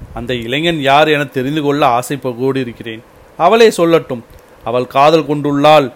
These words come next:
என்றால் அவன் மா வீரனாகத்தானே இருப்பான். இவளின் காதலை பெற முடிந்த ஒரு-, ஒருவன் வீரத்தை தாண்டிய அருங்குணங்களை கொண்டிருப்பான். காத்திருக்கிறேன் அவனின் கைப்பற்றி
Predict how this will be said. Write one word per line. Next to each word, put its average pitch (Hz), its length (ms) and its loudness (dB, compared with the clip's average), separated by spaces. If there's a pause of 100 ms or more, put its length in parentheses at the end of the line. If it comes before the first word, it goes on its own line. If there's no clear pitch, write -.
(220)
என்றால் 131 460 0 (500)
அவன் 117 340 -6
மா 123 240 2
வீரனாகத்தானே 151 960 0
இருப்பான். 117 520 -6 (640)
இவளின் 131 420 -4
காதலை 147 480 2
பெற 151 240 0
முடிந்த 143 420 -4
ஒரு-, 139 240 -2
ஒருவன் 147 360 0 (320)
வீரத்தை 147 600 -2
தாண்டிய 143 540 -4 (120)
அருங்குணங்களை 151 800 -2
கொண்டிருப்பான். 117 640 -10 (460)
காத்திருக்கிறேன் 131 680 0 (280)
அவனின் 127 380 -6
கைப்பற்றி 156 640 -2